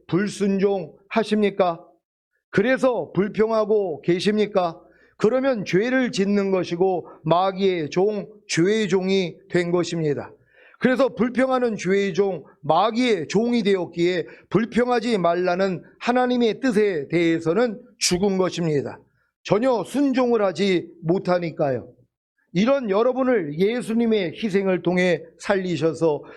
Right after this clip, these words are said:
하나님의 아들이 되게 하신 사실을 아십니까? 그렇다면 불평하는 죄의 종, 마귀의 종으로 사는 것이 불편할 것입니다. 아니, 자신이 하나님의 아들이 된 사실을 아는데 불평하는 죄의 종,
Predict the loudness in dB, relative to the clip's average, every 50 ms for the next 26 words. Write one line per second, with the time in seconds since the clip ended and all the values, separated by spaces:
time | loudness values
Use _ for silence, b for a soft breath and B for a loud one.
0 | B B B -2 0 2 2 2 2 2 2 2 0 2 0 0 0 2 0 0
1 | 2 2 0 0 0 0 0 0 0 -2 -2 0 0 0 0 0 -2 0 0 2
2 | 0 0 -2 B B B B 0 0 0 2 0 0 0 0 0 0 0 -2 -2
3 | -4 -10 -20 -20 -20 -20 -20 -20 _ B B B B B B 0 0 2 2 2
4 | 2 0 2 2 0 0 0 0 0 0 2 0 2 2 2 2 2 0 -2 -2
5 | -2 0 0 0 0 0 0 0 0 0 -2 -8 -10 B B B B 0 0 2
6 | 2 2 0 0 0 0 0 0 0 0 0 2 2 2 0 0 0 0 -2 0
7 | 0 0 0 -2 0 0 0 0 0 0 -2 -4 B B B B -4 -2 -2 -2
8 | 0 0 0 0 2 2 0 0 0 -2 -4 -2 -2 -4 -2 0 0 -2 -2 -4
9 | -8 -10 -18 -20 B B B B B B B 0 2 2 2 0 0 0 0 0
10 | 0 2 2 2 2 2 0 0 -2 -2 0 0 0 0 0 0 0 2 2 0
11 | 0 -2 B B B B B 0 2 2 2 2 2 2 2 2 2 2 2 2
12 | 2 2 2 2 0 0 0 0 0 -2 -2 -2 -2 0 0 0 0 0 0 0
13 | 0 0 0 -2 B B B B B 0 0 0 0 0 0 2 2 2 2 0
14 | 0 -2 -4 -4 -2 0 2 2 2 2 0 -2 -2 0 0 0 0 -2 -6